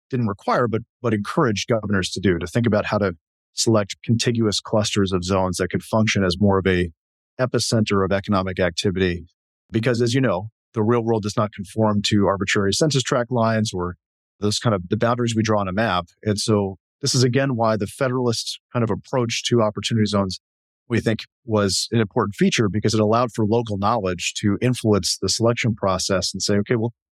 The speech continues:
on paper, it may seem like this, but in the real world, there's a train track or there's something that is adjacent to this area that would make it not make sense to select this place, or that would make it much more useful if we selected this and that."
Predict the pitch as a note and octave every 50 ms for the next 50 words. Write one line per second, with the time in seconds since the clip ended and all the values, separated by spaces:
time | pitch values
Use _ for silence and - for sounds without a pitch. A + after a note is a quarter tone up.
0 | _ _ _ _ C3 C3+ B2 G#2+ - D#3 D#3+ D#3 - B2+ A2+ A2 G2 A2+ A#2+ A2+
1 | A2+ G2 _ _ _ _ _ _ _ - - C3+ A#2+ A2+ G#2 G2 _ - G#3 F3+
2 | - - - A#2+ A2+ - _ _ _ _ _ _ _ _ _ _ _ _ C#3 C3
3 | A2+ G#2+ A#2+ E3+ A3 A3+ D#3+ A2+ G#2 G2 G2 G#2+ A2 A2 _ _ - A#2 A2 G#2+
4 | - - - _ _ _ _ C3+ - - A3+ A3 G3 D3+ - B2 G2 F#2+ F2 F2
5 | - A2 G#2 A2+ A#2+ - - D#3+ C#3+ - C#3+ C3 B2 A#2+ B2 A#2 A2+ - - _
6 | _ - A#2 A#2+ A#2 C#3 C#3 C3+ - C#3+ A#2 - A#2+ A#2 A#2+ A#2 B2+ A#2+ A#2 A#2
7 | A2+ A2 G#2 A2+ G#2 A#2 A2 G#2+ A#2 A2+ A#2 A#2 A#2 A#2 A#2 _ _ _ _ _
8 | _ - F3 G3+ - - B2 A2+ - - - A2 G2 G2 - - G#2+ - - A2+
9 | G#2+ G2 G2+ _ - G#2 G#2 - - A2+ G#2+ G2+ F#2+ - G#2+ G#2 G#2 G2+ F#2 -
10 | - - - _ _ _ _ _ A#2+ A2 A2 A2 A2 A2+ A2+ A#2 A2 A2+ _ _
11 | _ _ _ _ _ _ _ _ _ - A#2+ A#2+ A#2 - B2+ A#2 A2+ E3+ G3+ -
12 | - A#2+ G#2+ F#2+ - A2+ G#2 - A#2 A2 - G#2+ F#2 F#2+ A#2+ B2+ A#2+ - _ -
13 | F3 F3 D#3+ A#2+ G2 D#2+ D#2 E2 -